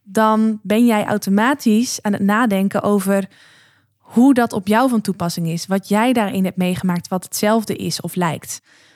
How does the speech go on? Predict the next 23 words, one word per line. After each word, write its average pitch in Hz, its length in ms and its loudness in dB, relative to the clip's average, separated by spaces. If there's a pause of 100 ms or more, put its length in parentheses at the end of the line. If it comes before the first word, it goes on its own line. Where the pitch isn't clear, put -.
(140)
Dus 220 140 2
een 226 80 -2
verhaal 240 360 2
gaat, 220 480 -2 (140)
denk 254 260 2
jij 202 180 0
als - 160 -2
spreker, 226 420 -2
altijd 190 240 -2
over 180 140 2
jezelf, 185 500 0
maar 208 80 0
dat 196 120 -2
is 240 220 -2
dus 233 160 -2
niet 202 200 2
zo, 180 140 0
omdat 180 220 0
een 196 120 -4
ander 220 320 2
er 180 100 -4
altijd 202 500 -2 (800)
met 240 440 2